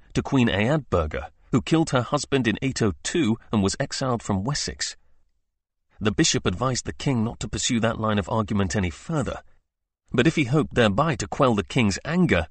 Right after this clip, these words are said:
he was to be disappointed. The rebels were gathering in France. Edmund, Earl of Kent, the king's own half-brother, had decided to stay with Isabella and Mortimer, and had married Mortimer's cousin, Margaret Wake.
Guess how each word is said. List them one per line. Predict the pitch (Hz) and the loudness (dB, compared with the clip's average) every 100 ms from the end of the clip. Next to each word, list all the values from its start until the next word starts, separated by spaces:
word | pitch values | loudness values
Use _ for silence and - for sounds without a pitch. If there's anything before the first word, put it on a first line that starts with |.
| - | -6
he | 120 | -6
was | 113 | -4
to | - | -4
be | 104 | -4
disappointed. | 95 110 92 - 139 131 - - - - _ _ _ _ _ _ _ _ | -4 -4 -6 -6 -6 -4 -8 -10 -16 -20 _ _ _ _ _ _ _ _
The | - | 0
rebels | 98 107 - 147 - | 2 2 2 0 -2
were | - 107 | -4 -2
gathering | 120 113 104 104 | 0 2 2 2
in | 90 | 0
France. | - - 110 76 - - - _ _ _ - | -2 -4 -4 -4 -6 -8 -10 _ _ _ 2
Edmund, | 143 147 165 - - | 4 6 2 -2 0
Earl | 104 | 0
of | 92 - | 0 -4
Kent, | - 156 - - | -4 -2 -4 -10
the | 107 | -4
king's | - 123 107 | 2 2 2
own | 131 117 | 0 -2
half-brother, | - - 156 - 107 90 90 - | -2 -4 -4 2 4 4 2 -2
had | - 110 | -2 0
decided | 110 131 131 113 | 2 0 0 -2
to | 107 | -2
stay | - 117 | 0 0
with | 98 - | 0 0
Isabella | 110 98 120 113 | -2 0 0 2
and | 101 90 | 4 4
Mortimer, | 123 147 101 78 - - - | 2 0 -2 -4 -8 -6 2
and | |
had | 120 110 | 2 2
married | 147 139 110 | 0 0 0
Mortimer's | 120 117 101 90 | 0 0 -2 -2
cousin, | - - 120 101 - - | -2 -2 0 -2 -6 -12
Margaret | - 113 113 101 | -2 0 0 -2
Wake. | 85 90 135 - - | -2 -4 -4 -6 -16